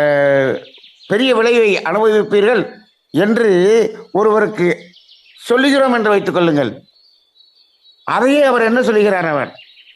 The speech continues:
"என்னை இவர் குறை சொல்லுகிறார், குறை சொல்லுகிறார்" என்று வேதனை என்று சொல்லுகிறார். இது சோதனையா, வேதனையா? இப்போ என்ன ஆகிவிட்டது என்று சொன்னால்,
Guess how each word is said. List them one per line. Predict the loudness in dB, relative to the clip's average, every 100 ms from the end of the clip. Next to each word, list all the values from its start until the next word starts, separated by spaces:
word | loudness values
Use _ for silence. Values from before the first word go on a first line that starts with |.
| -20 _ -20 -20 -6
"என்னை | -2 0 0
இவர் | 0 -2 -2
குறை | -2 0
சொல்லுகிறார், | 0 0 0 0 -2
குறை | -2 0
சொல்லுகிறார்" | 0 0 0 0
என்று | -2 0 0
வேதனை | 2 0 -2 -2
என்று | -2 -2
சொல்லுகிறார். | 0 0 -2 -4 -10 _ _ _ _ _ _ -6
இது | -4
சோதனையா, | -2 -2 0 -2 -2
வேதனையா? | -2 -2 -2 -4 -6 -14 _ _ _ _ _ _ _ _ _ _ _ _ _ _ _ -8
இப்போ | -4 -2
என்ன | 0 0 -2 0
ஆகிவிட்டது | 0 0 0 0
என்று | 0 -2
சொன்னால், | -6 -6 -4 -4 -4 -4 -8